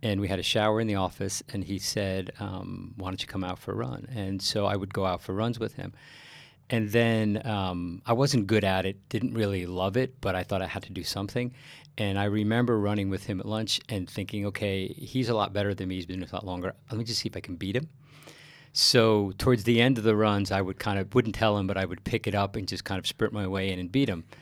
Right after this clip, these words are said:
And then we started running races together, and it was the same thing at the end of the race, five K, ten K, whatever. I would,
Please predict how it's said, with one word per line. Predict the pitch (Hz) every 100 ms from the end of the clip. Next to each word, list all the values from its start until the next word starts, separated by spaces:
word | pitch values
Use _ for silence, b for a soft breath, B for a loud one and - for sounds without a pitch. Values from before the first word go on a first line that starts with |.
| B B B B -
And | 127
then | 123
we | 131
started | 120 123 110
running | 107 104 104
races | 110 123 95
together, | - 92 98 90 90 - -
and | 107 95 95 98
it |
was | 90
the | 107
same | - 110 98
thing | 104 98
at |
the | 95 98
end | 98
of | 92
the | 92
race, | 95 90 -
five | - 87 -
K, | 104 92
ten | 98 90
K, | - 87
whatever. | 87 90 90 92
I | 92
would, | 92 87